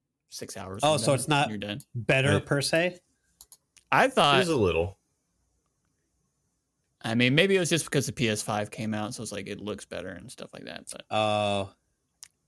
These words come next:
Speaker 1: I thought it was really
Speaker 2: Gotcha.
Speaker 1: good. Okay, well, Matthew took mine, my next one.
Speaker 3: Ha!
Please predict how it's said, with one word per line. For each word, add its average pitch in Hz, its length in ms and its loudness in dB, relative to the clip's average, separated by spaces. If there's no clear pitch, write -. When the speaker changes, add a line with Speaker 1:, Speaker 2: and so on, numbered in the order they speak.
Speaker 1:
I - 20 -12
thought - 160 -10
it - 40 -14
was - 80 -16
really - 100 -10
Speaker 2:
Gotcha. 98 420 -2
Speaker 1:
good. - 60 -16
Okay, 208 720 6
well, 165 180 4
Matthew 185 300 2
took 190 240 2
mine, 135 480 0
my 143 100 0
next 123 300 0
one. 131 260 -2
Speaker 3:
Ha! - 440 4